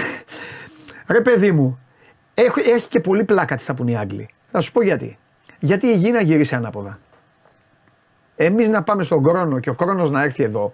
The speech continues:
οτιδήποτε να συμβεί. Οι Άγγλοι δεν αλλάζουν το ότι η Premier είναι ανώτερη από όλα τα ευρωπαϊκά πρωταθλήματα.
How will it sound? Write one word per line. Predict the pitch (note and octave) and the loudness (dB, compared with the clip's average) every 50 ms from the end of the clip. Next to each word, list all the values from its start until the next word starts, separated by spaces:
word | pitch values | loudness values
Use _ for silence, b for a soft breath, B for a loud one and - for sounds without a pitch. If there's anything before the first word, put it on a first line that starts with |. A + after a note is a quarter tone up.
| _ _ | _ _
οτιδήποτε | - - E3 - D#3+ D3+ G3+ - - - G#2+ B2+ | -10 -6 -2 0 2 2 2 2 0 -2 -4 -4
να | A#2+ B2 | -4 -4
συμβεί. | - - D3 B2 A2+ A2+ G2+ F#2+ - _ _ _ B B B B B B B B B B B B B - | -4 -4 -4 -4 -4 -6 -8 -10 -12 _ _ _ B B B B B B B B B B B B B -2
Οι | A#3 A3 G#3 F#3+ | 0 2 4 4
Άγγλοι | E3+ D3+ C3+ A2+ A#2+ A#2 G#2+ A2+ G#2 - _ _ _ _ _ _ _ _ _ _ _ _ _ _ _ - | 2 2 0 -2 -4 -6 -6 -8 -10 -16 _ _ _ _ _ _ _ _ _ _ _ _ _ _ _ -4
δεν | E3 F#3 C4+ D4+ C#4+ C#4 | 0 0 2 2 2 2
αλλάζουν | C4 A#3 G#3+ G#3+ G#3 F#3 E3 C3+ B2 B2+ B2+ G#2+ A2 B2+ | 4 4 4 4 4 2 2 0 -2 -4 -4 -6 -8 -8
το | - - | -2 -2
ότι | E3+ D#3+ - - | -2 0 0 0
η | E3 D3 B2 - | 0 0 0 0
Premier | F#3 F3+ F3+ E3 D3+ C#3+ C#3 C3 C3 B2 A#2+ A2 A#2+ - _ _ - - - _ _ _ _ | 0 2 2 2 0 0 -2 -2 -2 -4 -8 -10 -12 -16 _ _ -20 -20 -20 _ _ _ _
είναι | A3+ G3+ G3 F#3+ F#3+ | -2 0 0 2 2
ανώτερη | F#3 F3 F3+ G3+ G3+ D#3+ B2+ E3+ D#3 D3 D3+ D#3 C#3 B2 - - _ _ | 0 0 0 0 0 0 2 2 2 2 0 -2 -4 -6 -10 -14 _ _
από | F#3 F#3 F3+ - - A#3 | -2 -2 0 2 2 2
όλα | G3 F#3 F3+ | 4 4 2
τα | E3 E3+ | 2 2
ευρωπαϊκά | E3 E3 E3 D3+ E3 D#3+ C#3 E3+ | 2 2 2 0 0 -2 -2 -2
πρωταθλήματα. | E3 D3+ D3+ D3 B2+ C#3 C#3+ B2+ A#2 A2+ G#2+ G2 G2 | -2 -4 -4 -4 -4 -2 -4 -4 -4 -6 -10 -14 -16